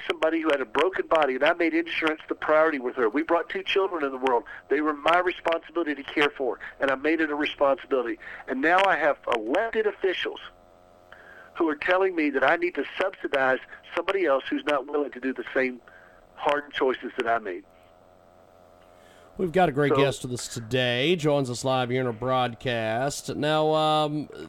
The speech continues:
Speaker 2: there, there, there is a lot going on with Bernie Sanders' health care plan. A lot of folks say that it's ill-advised. Um, if Bernie Sanders' health care plan were be, were to be implemented, you, uh,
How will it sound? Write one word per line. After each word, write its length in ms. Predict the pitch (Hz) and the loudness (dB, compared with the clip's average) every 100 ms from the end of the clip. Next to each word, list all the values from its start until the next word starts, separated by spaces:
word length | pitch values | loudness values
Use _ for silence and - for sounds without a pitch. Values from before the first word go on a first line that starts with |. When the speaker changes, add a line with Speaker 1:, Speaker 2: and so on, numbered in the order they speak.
| 123 | -8
Speaker 2:
there, 220 | 147 175 147 | 0 0 2
there, 340 | 160 170 156 | 0 0 0
there 300 | 139 160 160 | 0 0 2
is 140 | 151 | 2
a 40 | 143 | 2
lot 320 | 151 175 - | 2 0 0
going 280 | 160 156 156 | 0 2 2
on 200 | 156 151 | 2 0
with 140 | 123 | -2
Bernie 220 | 143 143 | -2 -2
Sanders' 440 | 131 151 147 131 123 | -2 -2 0 -2 -2
health 300 | 147 156 - | 0 -2 -2
care 260 | 156 147 | -2 -2
plan. 540 | 139 - 151 147 147 151 | -2 -2 0 0 0 0
A 60 | |
lot 180 | 139 143 | 0 0
of 80 | 139 | 0
folks 240 | 147 139 | -4 -4
say 160 | - 139 | -2 -2
that 140 | 131 | -2
it's 180 | 120 - | -4 -6
ill-advised. 1080 | - 147 143 120 117 139 139 143 147 151 - - - - - - | -2 0 0 -2 0 0 2 0 0 -2 -8 -20 -20 -20 -18 -2
Um, 320 | 135 143 135 | 2 4 2
if 120 | 127 | 0
Bernie 200 | 147 190 | 2 2
Sanders' 360 | 180 196 175 147 | 2 2 2 2
health 240 | 160 165 | 2 2
care 140 | - 160 | 0 0
plan 260 | 160 151 | 0 0
were 120 | 143 135 | 0 0
be, 320 | 135 139 127 | 0 -2 -2
were 240 | 123 151 | -2 -2
to 140 | 127 131 | -2 -2
be 160 | 139 - | -2 0
implemented, 720 | 170 156 151 135 123 127 151 | -2 -2 -2 0 2 0 -2
you, 480 | 131 135 131 120 | -2 0 0 -2
uh, 40 | 104 | -4